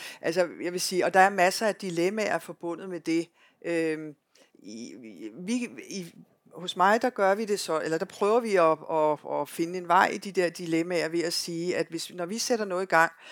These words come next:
så skal der være en eller anden forskningsmæssig dokumentation for, at der er et behov for den indsats. Øh, og der skal være en, og det der, det spiller ind, altså der skal være en politisk opbakning til det, hvad enten det nu er en eller anden national strategi, eller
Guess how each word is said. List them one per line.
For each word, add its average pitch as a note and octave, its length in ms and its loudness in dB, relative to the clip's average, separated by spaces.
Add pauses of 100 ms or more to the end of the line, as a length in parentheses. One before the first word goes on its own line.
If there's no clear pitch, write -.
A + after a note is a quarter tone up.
(180)
så G3 120 -6
skal F3 160 -2
der F3 80 2
være F#3+ 200 6
en G#3+ 60 2
eller G#3 120 0
anden G3 120 -4
forskningsmæssig F3+ 1000 -4
dokumentation E3 640 -10
for, D#3+ 140 -4
at D#3 60 -4
der D#3+ 60 2
er D3+ 100 4
et - 80 -4
behov D3+ 520 -6
for F3+ 80 -16
den D3+ 160 -10
indsats. - 600 -10 (640)
Øh, E3 580 2
og E3 100 2
der F3 120 6
skal E3+ 220 -4
være E3+ 320 4
en, F3+ 300 -4
og E3+ 160 -2
det G3 180 -4
der, E3+ 160 0
det F#3 280 -6
spiller F3+ 340 -2
ind, G3 320 2
altså E3+ 200 -2
der F3 100 0
skal F3+ 180 -10
være F3 200 2
en G3 100 -6
politisk G#3 520 -10
opbakning F3+ 580 -6
til F#3+ 240 -6
det, G3+ 120 -4
hvad F3 140 -2
enten F#3 240 -10
det F#3+ 160 -6
nu F#3 140 -8
er F#3+ 60 -2
en E3+ 140 -2
eller D#3+ 120 -4
anden D#3+ 160 -6
national F#3 460 -4
strategi, F3 640 -4
eller D3+ 280 0